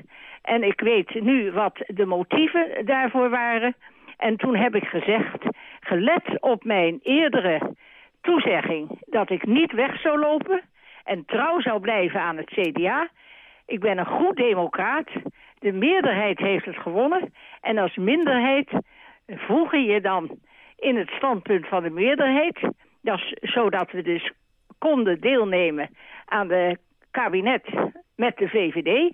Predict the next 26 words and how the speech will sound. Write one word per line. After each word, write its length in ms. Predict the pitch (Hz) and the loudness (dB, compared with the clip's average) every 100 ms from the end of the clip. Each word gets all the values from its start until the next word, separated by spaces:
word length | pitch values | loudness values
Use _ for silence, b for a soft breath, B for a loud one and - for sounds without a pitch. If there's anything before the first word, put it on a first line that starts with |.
| - | -2
alleen 320 | 214 240 220 | -2 2 2
met 140 | 190 151 | 0 -4
de 100 | 170 | -2
V 240 | 196 160 | -2 -2
V 120 | 165 | -2
D, 320 | 156 240 359 - B B - | 0 2 2 -2 B B -4
met 180 | 202 | -4
gedoogsteun 800 | - 180 240 311 - - 202 170 | -2 -2 2 0 -2 -2 -2 -2
van 160 | - 147 | -2 -2
de 80 | 156 | 0
P 100 | 220 | 0
V 340 | 170 160 147 | 0 -2 -2
V. 280 | 202 277 359 B B B | 2 2 2 B B B
Maar 180 | - 214 | -2 0
ik 100 | 196 | 0
heb 140 | 214 160 | -2 -2
er 120 | 160 | -2
wel 220 | 247 302 | 0 0
bij 240 | 285 294 | 2 2
gezegd: 520 | 285 285 254 - 120 - B B B | 0 -2 -2 -2 -6 -12 B B B
Ik 160 | 185 | -4
handhaaf 640 | - 214 320 311 226 240 233 - - | -2 0 0 0 0 -2 -4 -10 -2
al 240 | 269 311 | 2 2
mijn 420 | 269 240 233 220 b b | 4 2 0 -2 b b
uitgesproken 800 | - 240 - 208 - 226 196 202 | -4 -2 -4 -12 -4 -2 -2 -4
standpunten 720 | - 294 208 202 180 208 311 | -2 -2 0 -2 -2 -2 -4